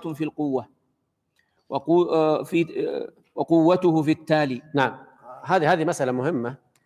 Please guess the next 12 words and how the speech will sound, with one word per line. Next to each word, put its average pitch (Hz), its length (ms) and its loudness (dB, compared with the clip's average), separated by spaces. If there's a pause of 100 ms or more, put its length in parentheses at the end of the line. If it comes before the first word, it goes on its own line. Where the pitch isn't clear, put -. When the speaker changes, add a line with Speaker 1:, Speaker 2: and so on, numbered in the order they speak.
(400)
Speaker 2:
وهي 151 280 2
تجدونها 147 500 -2
من 123 140 -6
أنفسكم. 120 580 -10
تجد 147 240 0
أنك 139 200 0
إذا 123 180 -2
أنت 127 120 -8
كسلان 127 480 -4 (420)
قمت 147 180 -2
توضأت 127 600 -2
نشطت، - 680 -16